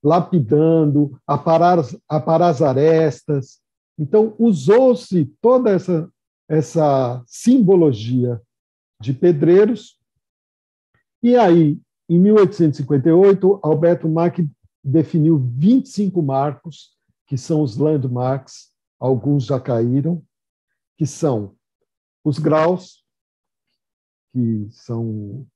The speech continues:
companheiro, mestre, companheiro, aprendiz, companheiro e mestre, né, nessa ordem,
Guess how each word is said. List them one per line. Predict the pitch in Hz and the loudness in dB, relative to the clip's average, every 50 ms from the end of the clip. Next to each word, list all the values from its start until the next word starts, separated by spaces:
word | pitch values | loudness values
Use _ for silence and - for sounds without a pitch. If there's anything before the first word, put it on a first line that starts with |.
| _ _ _ _ _ _ _ _ _ | _ _ _ _ _ _ _ _ _
companheiro, | 123 117 101 135 127 131 147 170 175 175 160 143 127 | -10 -8 -6 -4 -2 -2 0 0 0 0 0 -2 -4
mestre, | 110 113 123 139 151 156 151 147 _ _ - 151 143 131 - _ _ _ _ _ _ _ _ | -4 -4 -4 -2 -2 -2 -4 -6 _ _ -12 -12 -12 -12 -14 _ _ _ _ _ _ _ _
companheiro, | - 123 110 143 143 156 175 180 143 | -8 -6 -2 0 0 0 0 0 -2
aprendiz, | 127 - - 139 143 139 180 202 190 190 | -4 -4 -2 -2 0 2 0 0 0 -2
companheiro | - 135 113 127 131 147 170 165 143 | -6 -8 -4 -4 -2 -2 0 -2 -2
e | |
mestre, | 123 127 135 156 170 165 - _ _ 165 143 _ _ _ _ _ _ _ | -2 -2 -2 -2 -2 -2 -6 _ _ -20 -20 _ _ _ _ _ _ _
né, | 120 127 135 175 | -4 -4 -4 -4
nessa | 170 139 127 135 131 123 - 139 120 | -4 -4 -4 -2 -2 -4 -4 -6 -4
ordem, | 113 123 131 139 147 135 143 165 165 | -2 -2 0 0 0 0 -2 -4 -6